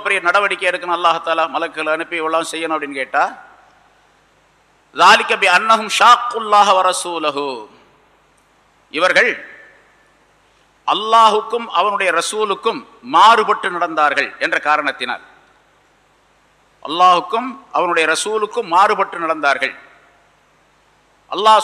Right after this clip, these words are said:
சொன்னதையும் ரசூல் சொன்னதையும் கேட்கல. சொல்லி சொல்லி பார்த்தாங்க, நீண்ட காலம் சொன்னாங்க, அவங்க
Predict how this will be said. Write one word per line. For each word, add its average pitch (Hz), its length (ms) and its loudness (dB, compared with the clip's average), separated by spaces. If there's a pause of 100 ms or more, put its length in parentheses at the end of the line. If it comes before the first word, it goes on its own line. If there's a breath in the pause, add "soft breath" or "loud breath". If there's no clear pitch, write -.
சொன்னதையும் 196 500 -2
ரசூல் 196 320 -8
சொன்னதையும் 190 360 -6
கேட்கல. 139 280 -4 (1040)
சொல்லி 190 240 -2
சொல்லி 214 160 -2 (100)
பார்த்தாங்க, 202 400 0
நீண்ட 190 300 -4
காலம் 202 280 -2
சொன்னாங்க, 202 300 -4 (800)
அவங்க 151 180 -4